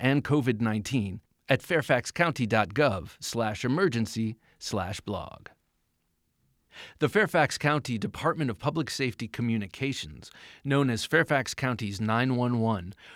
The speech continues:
reminds county residents and visitors to call nine one one for life-threatening emergencies. For all non-life-threatening emergencies, please call the non-emergency number,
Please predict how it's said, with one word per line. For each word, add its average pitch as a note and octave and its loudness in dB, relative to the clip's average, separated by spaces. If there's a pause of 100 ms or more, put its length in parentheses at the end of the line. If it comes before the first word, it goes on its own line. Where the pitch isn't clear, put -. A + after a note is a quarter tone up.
(100)
reminds D3 2
county C#3 -2
residents B2 -2
and G2 -4
visitors G2+ -4 (240)
to - -2
call G3+ 2
nine G#2+ 2
one G#2+ 2
one A2+ 0
for A2+ -6
life-threatening A#2+ -2
emergencies. G2+ -6 (640)
For D3 4
all A#2+ 4
non-life-threatening A2+ 2
emergencies, G#2 -6 (300)
please G3 0
call C3 0
the B2+ 0
non-emergency A2+ 2
number, F#2 -10